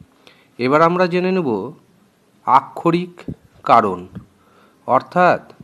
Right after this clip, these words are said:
দেবীর চরণে মহিষাসুরের জায়গা হয়েছে,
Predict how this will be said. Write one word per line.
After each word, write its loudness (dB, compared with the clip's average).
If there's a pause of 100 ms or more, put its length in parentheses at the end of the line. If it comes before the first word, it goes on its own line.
(220)
দেবীর -4 (600)
চরণে 0 (260)
মহিষাসুরের -2
জায়গা 0
হয়েছে, -4